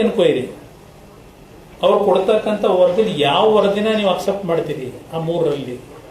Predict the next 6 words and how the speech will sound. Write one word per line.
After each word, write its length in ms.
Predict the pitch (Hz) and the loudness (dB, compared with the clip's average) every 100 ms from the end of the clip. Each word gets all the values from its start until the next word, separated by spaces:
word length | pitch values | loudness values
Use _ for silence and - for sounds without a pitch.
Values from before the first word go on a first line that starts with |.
| - - - - - - 160 | -20 -20 -20 -20 -20 -12 -4
ಈ 60 | - | 0
ಸರ್ಕಾರ? 320 | 160 170 131 110 - - - - - - - - - - - - - - - | 0 -2 -6 -8 -12 -18 -20 -20 -20 -20 -20 -20 -20 -20 -20 -20 -20 -12 -4
ಸ್ವಲ್ಪ 180 | 208 247 196 | 0 2 2
ಜನಕ್ಕೆ 240 | 170 - | 0 0
ತಿಳಿಸಿ. 280 | 202 190 - - - - - - - - - - - - - - - - - - - - - - - - 156 | -2 -2 -6 -8 -12 -20 -20 -20 -20 -20 -20 -20 -20 -20 -20 -20 -20 -20 -20 -20 -20 -20 -20 -20 -20 -2 0
ಎಲ್ಲಾದರೂ 360 | 208 240 240 | 4 4 4